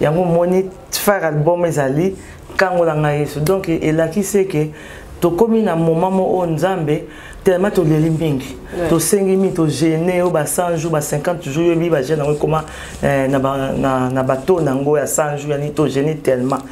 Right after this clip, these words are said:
Speaker 1: Mais, na suka nango toyosi kaka Nzambe, kangola nga.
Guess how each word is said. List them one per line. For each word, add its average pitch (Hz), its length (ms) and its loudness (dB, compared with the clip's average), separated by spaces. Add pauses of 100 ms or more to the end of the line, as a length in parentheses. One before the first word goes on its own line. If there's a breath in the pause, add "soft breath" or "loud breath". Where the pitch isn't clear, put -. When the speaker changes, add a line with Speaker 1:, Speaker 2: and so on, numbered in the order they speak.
(260 loud breath)
Speaker 1:
Mais, 208 380 2
na 180 180 0
suka 240 380 0
nango 165 280 2
toyosi 160 280 -2
kaka 165 180 -2
Nzambe, 139 480 -2 (580 loud breath)
kangola 160 500 2
nga. 127 200 0